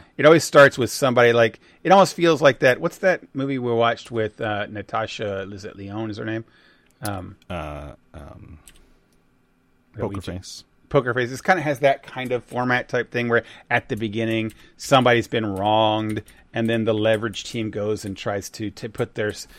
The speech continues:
Speaker 1: thieving
Speaker 2: <laughs>
Speaker 1: skills together to perform a
Speaker 2: Yeah, yeah,
Speaker 1: heist
Speaker 2: yeah.
Speaker 1: to get back at those.
Speaker 2: I think somebody recommended that to me, and I started it, but I don't know if I got more than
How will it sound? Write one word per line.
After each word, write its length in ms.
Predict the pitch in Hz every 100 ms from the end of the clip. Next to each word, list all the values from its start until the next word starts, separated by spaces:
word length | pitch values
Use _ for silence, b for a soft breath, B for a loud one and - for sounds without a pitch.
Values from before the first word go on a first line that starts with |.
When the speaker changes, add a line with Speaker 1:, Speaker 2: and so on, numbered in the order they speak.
| -
Speaker 1:
thieving 440 | - 131 120 117
Speaker 2:
<laughs> 20 | 107
Speaker 1:
skills 400 | - 117 110 90
together 460 | 104 110 107 107
to 80 | 104
perform 500 | - 107 98 120 110
a 40 |
Speaker 2:
Yeah, 200 | 101 98
yeah, 100 | 107
Speaker 1:
heist 180 | 80 76
Speaker 2:
yeah. 160 | 78 - -
Speaker 1:
to 100 | -
get 320 | 107 - 90 -
back 260 | 90 82
at 160 | 87 -
those. 360 | 85 90 87 -
Speaker 2:
I 120 | - 143
think 260 | - 294
somebody 400 | - - 180 165
recommended 480 | 120 117 - 95 104
that 160 | 78 73
to 120 | -
me, 100 | 80
and 80 | 82
I 60 | 76
started 640 | - - - 80 104 95
it, 140 | 69 -
but 120 | -
I 80 | 78
don't 120 | 98
know 100 | 90 76
if 100 | -
I 80 |
got 200 | 82 73 82
more 180 | 76
than 220 | 78 78